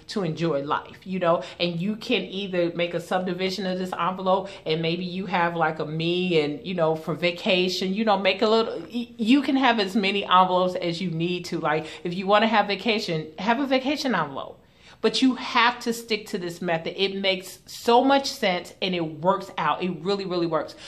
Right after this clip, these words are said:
So let's, let, let me bring you up to speed. Now,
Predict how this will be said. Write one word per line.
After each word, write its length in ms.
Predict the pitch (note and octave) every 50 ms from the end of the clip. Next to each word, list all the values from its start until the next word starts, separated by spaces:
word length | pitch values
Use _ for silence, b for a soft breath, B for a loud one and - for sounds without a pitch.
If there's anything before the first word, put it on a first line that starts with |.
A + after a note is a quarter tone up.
| B B -
So 560 | - - A#3 A3 G#3+ G#3+ G#3 G#3 G3+ G#3 B B B B B B _ _ _ - - -
let's, 400 | - G3 A3 B3+ F4 - - - - G3
let, 360 | G3+ G#3+ A3+ A#3 G#3+ - F#3+
let 160 | G3 G3+ A3
me 300 | G#3+ G#3 G3 F#3+ F#3 F3
bring 260 | E3 - F3+ F3 F3
you 140 | E3+ E3 D#3+
up 140 | D#3+ D#3+ D#3+
to 80 | -
speed. 400 | D#3+ - - E3 D3 C#3 - -
Now, 280 | D#3+ F3 E3+ E3+ E3+